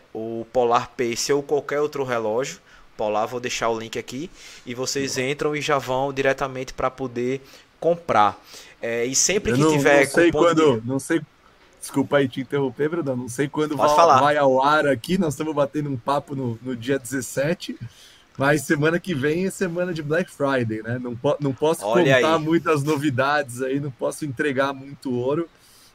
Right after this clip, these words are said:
Speaker 2: mas a gente preparou coisa bastante legal aí pro, pro, pro público brasileiro, né? Ah, justamente porque o que a gente quer, cada vez mais as pessoas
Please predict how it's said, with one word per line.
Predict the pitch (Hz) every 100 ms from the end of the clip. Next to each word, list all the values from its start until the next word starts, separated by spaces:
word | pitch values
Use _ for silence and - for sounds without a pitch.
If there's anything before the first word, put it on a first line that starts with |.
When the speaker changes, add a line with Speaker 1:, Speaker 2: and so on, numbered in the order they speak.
| _
Speaker 2:
mas | 123 131 131
a | 127
gente | 135
preparou | - 135 131 127 127 131 127 113 - _ -
coisa | 127 120
bastante | 117 120 - 120 -
legal | 135 110 113 110 107
aí | 104 104 -
pro, | 104
pro, | - 104
pro | - 107
público | 104 107 107 113
brasileiro, | 117 101 107 104 110 127 - _ _ _ -
né? | 107 117 - _ _ -
Ah, | 107 107 107 104 101 98 -
justamente | 110 147 147 135 147
porque | - 131 131 143
o |
que | 143
a | 127
gente | 135 -
quer, | - 131 147 151 _
cada | - 139 139
vez | 135 165
mais | 160 170
as | 160
pessoas | - 135 151 156 160 -